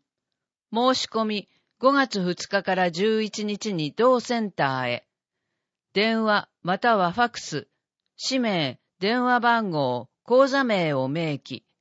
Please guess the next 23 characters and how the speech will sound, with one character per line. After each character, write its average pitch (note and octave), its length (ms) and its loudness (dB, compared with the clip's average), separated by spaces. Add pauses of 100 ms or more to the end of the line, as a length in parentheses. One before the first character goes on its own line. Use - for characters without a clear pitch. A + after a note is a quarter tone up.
(460)
同 C4+ 240 6
セ B3 200 -2
ン A3+ 80 -4
タ F3 260 4
ー E3 40 0
ホ A3 200 0
ー A3+ 40 0
ム G#3+ 140 -4
ペ G#3 260 -2
ー - 40 -4
ジ E3+ 120 -6
の C#3 140 -4
フ G3 100 -8
ォ F#3+ 160 2
ー - 40 -2
ム B2+ 160 -4
か。 - 240 -4 (760)
抽 C4+ 220 0
選 B3 280 -2
で A#3 120 -2
三 A#3+ 320 -2
十 G#3+ 260 0
人。 B2 320 -6